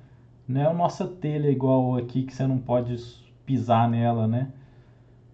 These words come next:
É muito comum, pelo menos nos filmes a gente vê muito pessoal subindo na telha, e na, mexendo no telhado, sei lá o quê. É uma estrutura firme, né?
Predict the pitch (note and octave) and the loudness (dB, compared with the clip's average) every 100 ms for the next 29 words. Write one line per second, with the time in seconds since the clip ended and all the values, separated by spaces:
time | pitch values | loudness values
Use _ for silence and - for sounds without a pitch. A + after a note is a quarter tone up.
0 | - - A#2 B2+ C#3+ - G3 F3 D#3 E3+ | -20 -8 0 2 2 0 -2 0 -2 -4
1 | F3 C3+ D3 D3 D#3+ F3 F3+ - D#3 E3+ | -4 -2 -2 -2 0 0 -2 -4 -4 -2
2 | F3+ E3 D3+ C#3+ D3+ D3 C#3+ - F#3+ F3+ | -2 -2 -4 -4 -2 0 0 -2 -6 -4
3 | F#3+ - B3+ F3+ F3 F#3 D#3 C#3 A#2 C#3 | -2 -2 -2 -2 -2 -2 -2 -2 -2 -2
4 | D#3 E3+ D3 C#3 C3 A#2+ - C3+ C#3+ C3 | -2 -2 0 0 0 -2 -6 -2 0 0
5 | B2+ C3+ C3+ A#2 D3 C#3+ - C3+ A#2+ A#2+ | -2 0 0 -2 0 0 0 -4 0 2
6 | D3+ D#3+ D3 C3+ C3+ C3+ C3 B2+ C3+ D3+ | 2 2 2 -2 -2 0 0 -2 -2 -2
7 | D#3 C#3+ - C3 C#3 D3+ D#3+ - E3 E3 | -2 -4 -2 -2 -2 -2 -4 -6 -8 -6
8 | F3 F3+ - F3 F3 D3+ D3 E3 | -6 -6 -6 -4 -2 -2 -2 -4